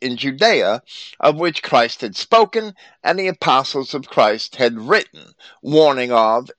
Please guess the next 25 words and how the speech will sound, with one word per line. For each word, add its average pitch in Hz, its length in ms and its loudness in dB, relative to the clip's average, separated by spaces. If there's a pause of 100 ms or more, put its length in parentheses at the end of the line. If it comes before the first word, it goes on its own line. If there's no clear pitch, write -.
in 131 160 -4
their 123 220 0
epistles, 131 800 -4 (340)
and 165 240 0
some 233 300 0
of 240 120 -2
these 165 200 -4
prophecies 98 840 -2
were 127 140 -2
played 139 320 2
out 127 160 4 (100)
explicitly 113 1120 -2 (360)
during 151 400 0
the 147 80 -4
ministry 131 480 -6
of 123 120 -2
Christ. - 640 -4 (840)
Truthvids, 190 580 2
thank 175 240 0
you 185 100 -2
for 185 120 -4
joining 156 340 -2
us 151 200 -4
once 139 180 -4
again. 180 340 -2